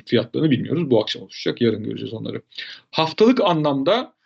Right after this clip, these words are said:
inanılmaz derecede, işte az önce söyledim, yüzde on beş zaten bir haftada bankacılık, e, kaybettirmiş. Yine serbest fonlar ve hisse senedi yoğun fonlardan bu bahsettiğim olumsuz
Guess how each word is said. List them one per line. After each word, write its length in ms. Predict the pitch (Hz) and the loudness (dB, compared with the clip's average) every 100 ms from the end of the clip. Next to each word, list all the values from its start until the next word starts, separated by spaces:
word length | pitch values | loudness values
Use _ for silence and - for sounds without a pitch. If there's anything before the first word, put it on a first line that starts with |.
| _ | _
inanılmaz 760 | 170 180 196 208 202 226 214 170 | -6 -2 -2 -2 0 0 0 -2
derecede, 560 | 156 127 123 147 220 - | -4 -4 -4 -6 -6 -10
işte 160 | - | -10
az 80 | 143 | -8
önce 100 | 147 | -8
söyledim, 320 | 156 143 120 | -4 -4 -4
yüzde 220 | 127 127 139 | -8 -2 -2
on 140 | 143 | 0
beş 120 | 139 | -4
zaten 380 | 131 127 143 147 | -4 -4 -4 0
bir 60 | 135 | 0
haftada 480 | 117 123 156 151 _ - | 0 -2 0 0 _ -6
bankacılık, 560 | 135 131 123 127 123 - _ - | -6 -6 -4 -4 -6 -18 _ -6
e, 80 | 117 120 113 120 123 | -2 0 2 0 0
kaybettirmiş. 680 | 131 123 123 117 180 220 - _ _ - _ 165 | 4 4 2 0 0 0 -6 _ _ -20 _ 0
Yine 400 | 208 196 220 - _ | 4 4 2 -4 _
serbest 460 | - - 170 196 202 | -10 -2 2 2 0
fonlar 280 | 165 147 156 | -4 -4 -4
ve 60 | |
hisse 240 | 147 - 185 | -4 -6 -4
senedi 260 | 175 143 | -4 -2
yoğun 280 | 147 147 165 | 2 4 2
fonlardan 680 | 165 139 120 113 160 185 147 | -2 -4 -2 0 -2 -2 -10
bu 440 | 139 160 185 185 - | -4 2 4 4 2
bahsettiğim 960 | 139 139 - 139 131 _ 151 151 131 127 _ - | 2 2 0 -4 -6 _ -4 -2 -2 -4 _ -6
olumsuz 500 | 139 156 156 202 | -2 -2 -2 -4